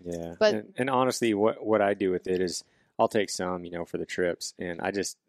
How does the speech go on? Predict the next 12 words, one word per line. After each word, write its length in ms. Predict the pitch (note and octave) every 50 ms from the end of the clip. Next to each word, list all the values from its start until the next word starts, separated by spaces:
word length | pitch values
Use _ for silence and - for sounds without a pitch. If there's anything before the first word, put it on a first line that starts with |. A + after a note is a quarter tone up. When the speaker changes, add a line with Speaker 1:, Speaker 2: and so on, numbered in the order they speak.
| -
Speaker 1:
I 60 | F#2+
just 180 | F2 F2+ - -
do 120 | - F2
little 220 | F2 F2 F2 F2+ F2
bags. 440 | F2 F2+ F2+ F2 F2 E2+ E2+ - F2
I 60 | F2+
mean, 160 | F2+ F2+ F#2 E2+
just, 220 | F#2+ G2 - -
like, 140 | F#2 F2+ -
half 360 | - - - F#2 F#2 F2 -
a 40 | F2+
Ziploc 440 | E2 E2+ F#2 F2+ - - E2+ E2+